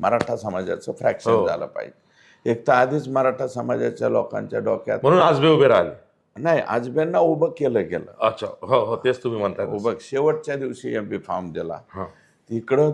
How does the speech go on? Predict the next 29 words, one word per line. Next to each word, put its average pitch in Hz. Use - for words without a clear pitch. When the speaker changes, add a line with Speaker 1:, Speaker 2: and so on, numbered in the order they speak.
Speaker 1:
धोंडेंना 139
अगोदरच 127
त्यांनी 107
उभं 87
केलं 82
आणि 101
त्यांच्या 131
सगळ्या 160
कार्यकर्त्यांनी 123
जवळपास 110
द-, 95
धोंडेंचं 127
काम 104
केलं 107
आणि 131
धनंजय 170
मुंडेंच्या 170
कार्यकर्त्यांनी 175
बी 196
धोंडेचंच 185
Speaker 2:
आणि 123
Speaker 1:
काम. 101
Speaker 2:
बिचारा 160
महबूबी 170
आला, 104
चौथा -
Speaker 1:
महबूब, 131
Speaker 2:
उमेदवार. 104
Speaker 1:
महबूब 151